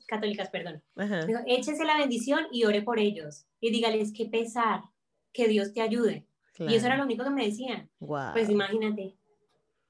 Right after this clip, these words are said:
Speaker 2: Sí, claro, es que como que estamos demasiado acostumbrados a opinar sobre el, el aspecto de la gente, ¿no? Por ahí hay un dicho que dice que si la persona tiene algo que no se puede arreglar en cinco segundos, no se lo diga.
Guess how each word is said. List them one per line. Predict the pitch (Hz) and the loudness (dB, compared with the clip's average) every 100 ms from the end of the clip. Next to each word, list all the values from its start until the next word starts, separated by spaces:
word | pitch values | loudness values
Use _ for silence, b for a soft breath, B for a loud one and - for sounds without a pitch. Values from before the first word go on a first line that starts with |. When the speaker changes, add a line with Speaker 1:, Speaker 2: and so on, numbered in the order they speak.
| _ _ _ _ _ - | _ _ _ _ _ -6
Speaker 2:
Sí, | - 196 151 | 2 2 2
claro, | 185 165 156 | 2 2 2
es | - | -2
que | 208 202 | -4 -2
como | 233 214 | -2 -2
que | 175 | -4
estamos | 180 160 175 226 | -2 0 0 0
demasiado | 202 165 165 151 | 0 0 2 0
acostumbrados | 214 - 180 160 147 180 | 0 -4 -2 2 2 2
a | 208 | 0
opinar | 185 156 156 156 165 B B B B | 0 -2 0 -2 -4 B B B B
sobre | - - 226 196 185 180 | -6 2 6 6 8 6
el, | 160 | 6
el | 160 160 | 4 2
aspecto | 143 - 165 - 208 | 0 2 2 4 4
de | 214 | 6
la | 165 | 4
gente, | 165 180 156 143 | 2 0 0 -4
¿no? | 175 214 | -2 0
Por | 196 | 4
ahí | 165 160 | 8 8
hay | 180 | 6
un | 208 | 0
dicho | 220 254 240 | 0 2 4
que | 202 | 4
dice | 180 185 214 | 2 0 2
que | 226 | 2
si | 226 208 180 B B B | 2 0 -2 B B B
la | 254 247 | 2 4
persona | 254 240 254 254 311 | 4 4 4 4 4
tiene | 330 311 302 | 4 4 6
algo | 269 196 170 165 | 6 6 6 4
que | 165 196 | 4 2
no | 185 | 2
se | 233 | 2
puede | 226 233 226 | 2 6 6
arreglar | 233 202 165 | 6 6 4
en | 185 | 4
cinco | 196 220 208 220 | 0 -4 0 0
segundos, | 214 185 254 262 240 | 2 2 2 2 0
no | 139 | 0
se | 170 | 0
lo | 156 123 | -2 -2
diga. | 95 - | -6 -10